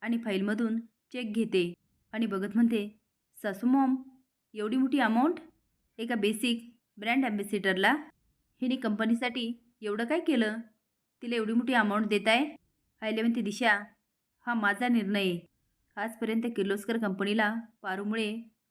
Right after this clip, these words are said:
करोडोंचा फायदा झालाय, त्यामुळे हे पैसे तिच्या हक्काचे." दिशा म्हणते, "सासू मॉम, तुम्ही करेक्ट बोलताय. पारू, हे घे, हे तुझ्या हक्काचे.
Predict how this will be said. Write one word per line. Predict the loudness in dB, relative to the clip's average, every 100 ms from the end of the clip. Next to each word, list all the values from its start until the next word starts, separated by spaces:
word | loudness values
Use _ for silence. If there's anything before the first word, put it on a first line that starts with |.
| -12
करोडोंचा | -6 -2 -2 0
फायदा | 0 0 0
झालाय, | 0 2 2 0 -4 _ _ _ -8
त्यामुळे | -4 0 2
हे | 2
पैसे | 0 0 2 0 -2 -14 _ _ _ -14
तिच्या | -6 -4
हक्काचे." | -2 -2 0 2 2 2 -6 _ _ _ -14
दिशा | -10 -6
म्हणते, | -4 -2 -2
"सासू | -2 0 0
मॉम, | 0 -2 -8 -16 _ _ -12
तुम्ही | -8
करेक्ट | -6 -2 -2 -2
बोलताय. | -2 0 0 0 -2 -14 _ _ -6
पारू, | -4 -2 -2 -4 -6 0
हे | 0
घे, | 2 2 0 _ _ _ -8
हे | -8
तुझ्या | -4 0 0
हक्काचे. | 0 -2 2 0 0